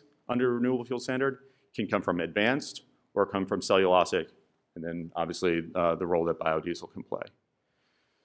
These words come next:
So take that into account here. Corn is capped under the renewable fuel standard.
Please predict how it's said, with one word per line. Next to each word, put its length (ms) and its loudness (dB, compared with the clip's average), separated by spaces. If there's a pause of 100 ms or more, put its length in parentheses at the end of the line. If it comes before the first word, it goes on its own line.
(560)
So 160 -4
take 240 2
that 140 6
into 200 0
account 340 2
here. 260 -10 (160)
Corn 320 4
is 120 2
capped 460 0 (300)
under 260 0
the 260 2
renewable 320 -4
fuel 200 -12
standard. 380 -16